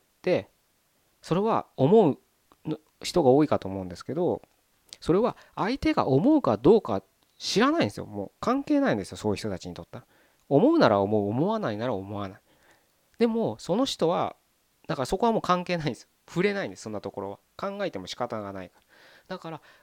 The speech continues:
自分がもしその二十もね、年下の女の子を好きになったとしたら、関係ない。もう自分がやれる最善の努力はするんです。それで、結果、相手が、「何このおっさん」って拒絶するなら、それはそれでその結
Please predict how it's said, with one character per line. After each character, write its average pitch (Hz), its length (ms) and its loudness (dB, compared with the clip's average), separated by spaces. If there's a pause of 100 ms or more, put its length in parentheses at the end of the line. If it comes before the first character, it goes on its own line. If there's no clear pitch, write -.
自 160 160 -8
分 190 140 -12
が 196 120 -8
も 160 140 -4
し - 40 -10
そ 143 100 -6
の 127 60 -6
二 127 160 -4
十 123 160 -4
も 104 100 -6
ね、 170 200 -6
年 110 240 -10
下 - 180 -10
の 110 100 -8
女 113 160 -10
の 107 80 -8
子 101 100 -14
を 95 60 -10
好 - 40 -18
き - 160 -16
に 135 60 -8
な 120 120 -10
っ - 60 -18
た 107 100 -12
と 107 100 -18
し - 80 -16
た 165 120 -10
ら、 190 220 -6 (640)
関 202 260 -8
係 180 140 -10
な 165 60 -10
い。 113 40 -10
も 107 120 -10
う - 20 -8
自 147 180 -8
分 214 200 -8
が 208 100 -10
や 156 160 -10
れ 180 120 -12
る 170 80 -12
最 214 440 -10
善 196 380 -12
の 196 80 -12
努 165 160 -6
力 147 220 -10
は 92 80 -10
す - 180 -16
る 104 100 -12
ん 95 100 -14
で - 120 -20
す。 - 140 -20 (500)
そ - 180 -12
れ 262 140 -8
で、 285 200 -8 (160)
結 - 220 -10 (100)
果、 - 160 -8 (140)
相 131 240 -4
手 160 140 -8
が、 120 180 -8 (1000)
「何 135 280 -6
こ 107 100 -8
の 101 80 -6
お - 20 -10
っ - 40 -12
さ 143 200 -4
ん」 147 60 -4
っ - 40 -16 (580)
て 202 220 -4 (120)
拒 127 140 -4
絶 143 220 -6
す 214 100 -4
る 285 80 -4
な 285 100 -2
ら、 85 60 -6
そ - 120 -10
れ 190 80 0
は 277 80 0
そ - 140 -8
れ 220 100 -6
で 180 100 -4
そ - 140 -10
の 110 80 -4
結 - 260 -8